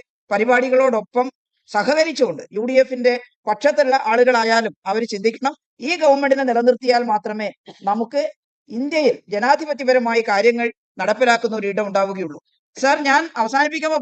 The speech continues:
പറയുന്നത് സാമ്പത്തികം മാത്രമല്ല, അതീവ ഭയാനകമായ ഒരു അവസ്ഥയിലൂടെ രാജ്യം കടന്നു പോവുകയാണ്. നോക്കൂ, നമ്മുടെ രാജ്യത്തിന്റെ മതേതരത്വവും സോഷ്യലിസവും അത് ഭരണഘടനയുടെ പ്രിയാമ്പിളിൽ നിന്ന് വെട്ടിമാറ്റിയിട്ടാണ് ബി ജെ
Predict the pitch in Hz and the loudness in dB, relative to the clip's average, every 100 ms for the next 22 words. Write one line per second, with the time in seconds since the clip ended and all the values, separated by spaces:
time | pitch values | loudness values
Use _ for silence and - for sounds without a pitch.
0 | 269 262 262 254 214 220 269 285 285 277 | 0 0 0 -4 -4 -6 -4 -4 -4 -2
1 | 269 180 190 - _ _ _ _ - 214 | -2 -2 -6 -10 _ _ _ _ -10 -6
2 | 269 349 285 190 233 294 320 294 269 254 | 0 2 2 0 2 2 2 0 2 2
3 | 214 226 285 262 240 226 208 208 220 202 | 0 -2 0 2 2 2 -2 -2 -2 -2
4 | 208 208 202 185 160 151 _ _ _ _ | -4 -4 -4 -2 -4 -4 _ _ _ _
5 | _ 233 269 320 277 311 277 240 294 311 | _ 0 0 2 0 0 0 0 -2 -4
6 | 294 277 220 208 277 294 285 285 269 226 | -4 -2 0 2 2 2 0 -4 -6 -4
7 | 214 254 254 247 208 - _ _ _ - | -4 -6 -4 -4 -4 -8 _ _ _ -6
8 | 294 220 214 254 311 311 302 294 277 233 | -4 -2 -2 0 0 0 0 -2 -2 0
9 | 247 285 302 285 269 269 254 - 330 311 | 2 2 -2 -2 -4 0 0 0 -2 -2
10 | 294 294 269 247 233 277 _ _ _ _ | -2 -4 -2 -2 -2 -6 _ _ _ _
11 | _ _ _ 208 277 320 | _ _ _ -4 0 0